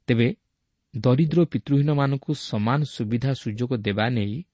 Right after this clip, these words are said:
ଯେଉଁ ସମସ୍ତ ବିଷୟ ଆଲୋଚନା କରାଯାଏ, ତାହା ନୂଆ ନୁହେଁ। ଏହା ଗୀତ ସଂହିତା ପୁସ୍ତକ ପରି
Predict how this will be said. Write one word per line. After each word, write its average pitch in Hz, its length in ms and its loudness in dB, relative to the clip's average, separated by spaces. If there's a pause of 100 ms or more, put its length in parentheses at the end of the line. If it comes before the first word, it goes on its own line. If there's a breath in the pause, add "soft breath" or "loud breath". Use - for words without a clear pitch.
(220)
ଯେଉଁ 156 160 4
ସମସ୍ତ 151 500 -2
ବିଷୟ 123 420 0
ଆଲୋଚନା 120 400 0
କରାଯାଏ, 113 400 -6 (1120)
ତାହା 135 160 4
ନୂଆ 170 220 4
ନୁହେଁ। 180 240 0 (1040)
ଏହା 127 280 4
ଗୀତ 107 280 -4
ସଂହିତା 135 400 0
ପୁସ୍ତକ - 500 -4
ପରି 113 300 0